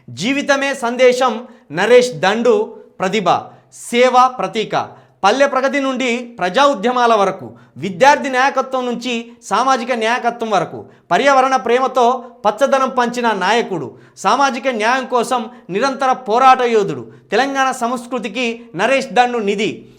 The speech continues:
చెట్టు is equal to అమ్మ, పర్యావరణానికి ప్రాణం పోసిన వ్యక్తి,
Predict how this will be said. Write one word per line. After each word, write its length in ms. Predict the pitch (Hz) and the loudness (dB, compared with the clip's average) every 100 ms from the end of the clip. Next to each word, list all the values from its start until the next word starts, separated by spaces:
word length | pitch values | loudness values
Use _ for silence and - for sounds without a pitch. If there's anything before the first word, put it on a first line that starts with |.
| _ 226 | _ -2
చెట్టు 240 | 233 311 | -2 -2
is 180 | 294 240 | -4 -4
equal 320 | 247 254 262 | -4 -2 -2
to 60 | 254 - | -2 -6
అమ్మ, 400 | 170 226 214 254 - - - | -4 0 2 0 -4 -16 -4
పర్యావరణానికి 680 | 185 277 277 247 254 247 240 | 0 2 2 2 0 -2 -4
ప్రాణం 340 | 240 208 240 240 | -4 -2 -2 -2
పోసిన 340 | 233 214 220 | -4 -4 -6
వ్యక్తి, 640 | 156 190 - 226 127 - | -4 -6 -6 -8 -8 -14